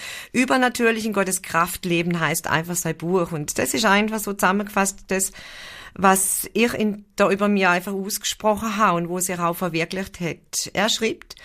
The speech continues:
Gläubige sollen das Salz der Erde und das Licht der Welt sein. Nach Mat-, Matthäus Evangelium. Botschafter sein, Menschenfischer, Träger einer Waffenrüstung, Zeugen, Könige, Priester, Repräsentanten von Jesus und Friedensstifter.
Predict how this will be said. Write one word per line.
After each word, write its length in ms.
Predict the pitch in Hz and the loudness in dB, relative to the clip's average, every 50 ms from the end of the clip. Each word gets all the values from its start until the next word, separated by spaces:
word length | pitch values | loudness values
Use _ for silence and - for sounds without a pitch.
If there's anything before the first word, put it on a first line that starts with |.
| - - - - - - | -18 -16 -16 -18 -18 -6
Gläubige 500 | - 175 196 214 233 233 294 277 - 254 | 2 4 6 6 6 4 0 -2 -2 -2
sollen 280 | 247 - 214 208 208 196 | 0 2 2 2 2 0
das 180 | 202 202 202 | 0 0 2
Salz 300 | - 175 175 180 180 - | 2 2 2 2 0 -2
der 180 | - 208 - - | -4 -4 -4 -2
Erde 400 | 170 170 175 175 180 190 208 - | 2 2 2 2 2 0 -4 -4
und 120 | 196 196 | -4 -4
das 140 | 196 196 190 | -4 -4 -4
Licht 240 | 190 196 202 - - | -4 -6 -6 -2 -2
der 120 | 202 196 | -2 0
Welt 300 | 196 196 226 311 - - | 0 -2 -2 -4 -4 -2
sein. 420 | - - 156 143 139 139 147 151 - _ _ _ - | 0 0 2 0 0 -2 -6 -8 -10 _ _ _ -12
Nach 160 | - 139 - | -12 -10 -8
Mat-, 400 | 156 151 147 - _ - - - - - | -8 -8 -8 -8 _ -10 -10 -10 -10 -6
Matthäus 500 | - 165 160 165 - 170 160 170 170 - | -4 -4 -4 0 0 2 2 2 2 0
Evangelium. 720 | 170 165 - 175 165 170 160 160 156 156 151 147 143 143 - - - - - - - | -2 -2 0 -2 0 0 -2 -2 -2 0 -2 -2 -2 -4 -8 -12 -14 -16 -16 -4 2
Botschafter 600 | 160 165 196 202 - 254 240 240 - - 254 247 | 4 4 4 4 6 4 4 4 4 -2 -4 0
sein, 360 | - 254 233 233 240 240 226 | 2 4 4 4 4 4 2
Menschenfischer, 840 | 190 180 202 208 - - 240 240 - 233 220 214 - 208 208 214 214 - - - - - - | 2 0 0 -2 -4 -4 -6 -6 -6 -4 -4 -2 0 0 -2 -2 -6 -14 -18 -18 -20 -12 -4
Träger 400 | - 190 208 240 254 - - - | 2 4 4 4 4 4 2 4
einer 220 | 196 202 196 190 | 4 2 2 2
Waffenrüstung, 880 | 175 196 226 - - 254 247 233 240 240 240 - - 226 226 226 214 - | 2 0 0 0 -4 -6 -4 -4 -4 -4 -6 -6 -6 -6 -6 -6 -6 -2
Zeugen, 640 | - 185 175 185 196 233 226 240 240 254 247 - | 0 2 2 2 0 -2 -2 -6 -6 -6 -8 -8
Könige, 520 | - 180 180 196 220 226 233 - 233 233 | -2 0 2 2 2 0 -2 -4 -6 -8
Priester, 580 | 240 - - 202 208 214 208 - - 220 220 196 | -8 -4 -4 -4 -4 -2 -4 -6 -4 -6 -6 -4
Repräsentanten 840 | 185 185 180 - 185 180 180 196 185 180 180 208 208 277 - - 269 | -4 -4 -2 -2 -2 -2 0 0 0 2 6 4 4 4 2 -4 -8
von 200 | 247 - 269 254 | -4 -2 0 2
Jesus 400 | 233 220 233 240 233 247 233 - | 2 2 2 0 0 0 -2 -2
und 160 | - 214 208 | -2 -2 -2
Friedensstifter. 880 | 202 - - - 202 202 202 175 - - - - 151 - - - - 160 | -2 -4 -4 -4 -4 -2 -2 -2 -2 -4 -6 -8 -10 -10 -10 -12 -12 -12